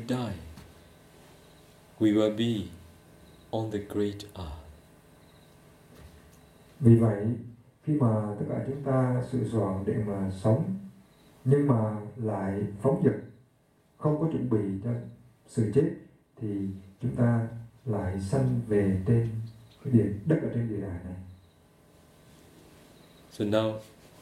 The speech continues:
Speaker 1: I share with all of you the chance to be reborn in the fourfold states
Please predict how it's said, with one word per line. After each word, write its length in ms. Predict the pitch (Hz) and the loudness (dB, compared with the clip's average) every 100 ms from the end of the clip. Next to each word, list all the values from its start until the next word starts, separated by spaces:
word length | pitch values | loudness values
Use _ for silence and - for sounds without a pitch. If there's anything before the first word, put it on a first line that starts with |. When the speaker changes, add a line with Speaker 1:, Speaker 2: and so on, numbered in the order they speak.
| - - - - - - - - - | -20 -20 -20 -20 -20 -20 -20 -16 -6
Speaker 1:
I 100 | 110 | -2
share 360 | - - 123 117 | 0 2 2 0
with 320 | 104 - 110 | -4 -4 -4
all 120 | 104 | -4
of 100 | 101 - - | -6 -10 -4
you 160 | 139 151 151 - - - - - - - | 0 0 -2 -10 -20 -20 -20 -20 -8 -4
the 80 | 107 | 0
chance 280 | 190 208 202 | 4 2 2
to 160 | 147 143 | 0 2
be 120 | 123 117 | 0 -2
reborn 460 | 113 104 117 156 196 - - - - - - - | -4 -2 -2 -2 -6 -10 -20 -20 -20 -20 -20 -4
in 180 | 127 127 | 2 2
the 80 | 110 | 0
fourfold 580 | 95 131 127 123 127 127 | 2 4 4 2 -2 -6
states 520 | - 160 165 - | -2 0 0 -2